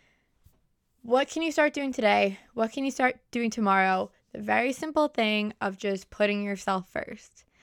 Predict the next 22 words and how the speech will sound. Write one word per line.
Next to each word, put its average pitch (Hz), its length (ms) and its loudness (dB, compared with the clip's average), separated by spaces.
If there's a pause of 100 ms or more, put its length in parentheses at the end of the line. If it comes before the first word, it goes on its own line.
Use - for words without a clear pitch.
(320)
This 247 200 2
podcast 285 480 4
recording 208 540 0
is 196 180 -6
the 254 140 -2
equivalent 277 720 0
of 202 200 0
me 247 240 -4
taking 254 460 -6
your 330 240 2
shoulders 233 600 2 (340)
and 254 240 -4
shaking 311 580 -4
you 320 180 4
out 320 260 12
of 269 120 0
it 208 300 4
and 208 180 -2
being 214 200 -2
like, 208 240 -4
"Stop - 680 2
overthinking. 196 1040 0